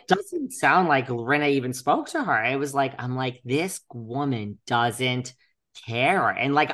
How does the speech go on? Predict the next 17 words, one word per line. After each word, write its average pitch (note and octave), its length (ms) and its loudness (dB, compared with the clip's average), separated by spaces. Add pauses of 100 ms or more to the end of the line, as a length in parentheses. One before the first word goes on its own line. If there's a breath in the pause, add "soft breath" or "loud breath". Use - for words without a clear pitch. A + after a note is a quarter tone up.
(120)
I, G#3 280 6
I D#3+ 200 6
like C3+ 300 2
that. G2+ 200 -12
To C#3+ 140 -6
me, F#3 260 0
it - 120 -6
sends C#3+ 260 -2
a C3+ 40 -2
message B2 420 -4
of, G#2+ 100 -8
like, G#2 360 -2 (520)
"I'm A#2+ 160 4
not G3+ 160 6
afraid G2 320 -6
of F2+ 80 -14
you, A#2 340 -10